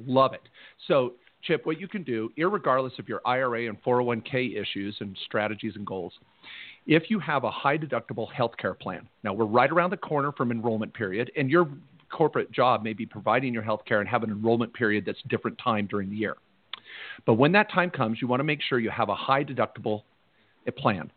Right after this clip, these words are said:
That's about twelve hundred dollars if you're single, twenty-five hundred dollars if you're a family. So you have to have these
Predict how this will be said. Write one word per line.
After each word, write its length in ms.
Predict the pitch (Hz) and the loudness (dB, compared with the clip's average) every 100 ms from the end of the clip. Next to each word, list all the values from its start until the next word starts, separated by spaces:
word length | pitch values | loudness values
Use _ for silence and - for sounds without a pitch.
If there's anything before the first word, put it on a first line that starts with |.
| - | -2
That's 180 | 113 110 | -2 2
about 240 | 110 - | 2 2
twelve 260 | - 135 143 | 2 2 2
hundred 220 | 160 147 | -4 0
dollars 260 | 127 127 - | 2 2 -2
if 120 | - | -8
you're 100 | 107 - | -6 -4
single, 400 | 135 127 123 123 - - | -2 0 -2 -4 -20 -18
twenty-five 400 | - 143 135 131 | -2 -2 4 4
hundred 220 | 127 117 | 4 0
dollars 280 | 107 101 101 | 2 2 0
if 80 | - - | -6 -8
you're 120 | 120 | -8
a 60 | 95 | -4
family. 480 | 127 123 113 101 - - | 0 2 2 -2 -6 -14
So 140 | - 139 | 2 4
you 40 | |
have 120 | 180 | 4
to 60 | - | 2
have 120 | 160 | 0
these 120 | 131 | 0